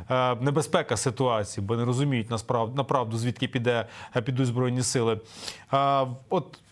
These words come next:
ця лінія, одна, друга, третя, прохідність її залежить від чого? Від далекобійної артилерії, від високоточної зброї,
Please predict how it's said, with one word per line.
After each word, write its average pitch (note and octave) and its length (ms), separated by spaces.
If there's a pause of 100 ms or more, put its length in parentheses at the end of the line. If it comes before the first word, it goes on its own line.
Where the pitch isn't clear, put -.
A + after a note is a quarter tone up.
(200)
ця G#3 360
лінія, E3 500
одна, C3+ 420
друга, D3+ 340
третя, D3+ 480 (460)
прохідність F3 720
її F3+ 240
залежить E3 480
від E3+ 160
чого? C#3 400
Від C3 140 (240)
далекобійної E3 840
артилерії, C3 640
від C3 200
високоточної E3 880
зброї, B2 580